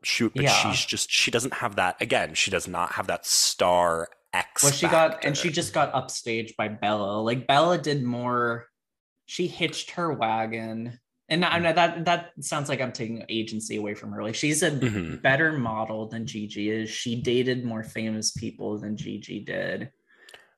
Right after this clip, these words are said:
Speaker 2: And she shows more outward personality.
Speaker 1: I agree. Or, like, or even outward lack of personality, which I think is sometimes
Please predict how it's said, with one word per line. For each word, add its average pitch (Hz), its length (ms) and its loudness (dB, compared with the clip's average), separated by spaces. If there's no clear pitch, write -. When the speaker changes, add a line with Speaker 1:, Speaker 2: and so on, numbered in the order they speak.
Speaker 2:
And 135 120 0
she 160 140 2
shows 156 380 2
more 131 180 2
outward 117 480 -2
personality. 110 1200 -2
Speaker 1:
I 123 100 6
agree. 104 440 2
Or, 135 260 6
like, 113 280 4
or 123 220 6
even 113 520 2
outward 95 540 4
lack 80 560 0
of 117 240 2
personality, 151 1000 2
which 101 280 2
I 92 80 2
think - 400 -4
is 92 140 2
sometimes 87 1300 2